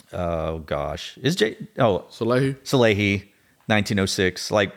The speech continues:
Speaker 1: we've got a bunch of nineteen oh sixes
Speaker 2: Yeah.
Speaker 1: coming out. So it seems like the Grid Shadow on the Saucony side, nineteen oh sixes on the New Balance side.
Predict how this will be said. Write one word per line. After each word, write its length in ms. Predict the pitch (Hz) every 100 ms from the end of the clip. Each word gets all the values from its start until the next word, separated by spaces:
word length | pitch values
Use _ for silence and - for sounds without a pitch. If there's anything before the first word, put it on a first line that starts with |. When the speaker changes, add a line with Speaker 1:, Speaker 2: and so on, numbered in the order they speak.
| -
Speaker 1:
we've 140 | 120
got 100 | 127
a 40 |
bunch 220 | 110 120 120
of 60 |
nineteen 320 | 107 101 104
oh 100 | 98
sixes 380 | 90 87 - 87
Speaker 2:
Yeah. 60 | 110
Speaker 1:
coming 180 | 67 71
out. 160 | 69
So 80 | -
it 100 | 110
seems 160 | 170 156
like 160 | 131
the 60 | 120
Grid 220 | 113 156
Shadow 340 | 135 147 135 131
on 120 | 110
the 60 | 101
Saucony 440 | - 110 110 107
side, 320 | - 98 95 - - - -
nineteen 280 | - 107 113
oh 60 | 101
sixes 340 | - 98 98
on 80 | 92
the 60 | 87
New 140 | 92
Balance 340 | 90 87 87 85
side. 380 | 87 82 85